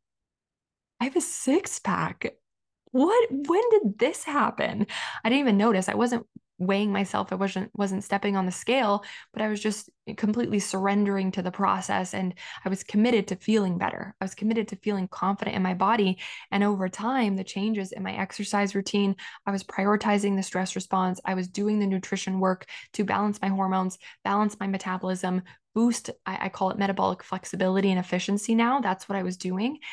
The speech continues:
And it got me to losing thirty-five pounds. My energy was insane. It was like,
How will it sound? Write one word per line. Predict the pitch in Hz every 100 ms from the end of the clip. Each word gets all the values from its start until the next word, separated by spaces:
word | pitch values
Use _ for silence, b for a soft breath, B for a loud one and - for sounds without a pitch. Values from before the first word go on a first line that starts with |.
| B -
And | 220
it | 214
got | 196 202 -
me | 202
to | - - 196 185 185 _ _ _
losing | 208 269 247 185 180
thirty-five | 185 196 190 190 190
pounds. | - 180 - - - _ _ _ _ _ _ _ -
My | 202
energy | 190 208 208 254 277 269 B B _ _
was | 202 202 185 185 - - _ _ -
insane. | 208 196 - - 202 180 - -
It | 202
was | 202 202
like, | - 95 -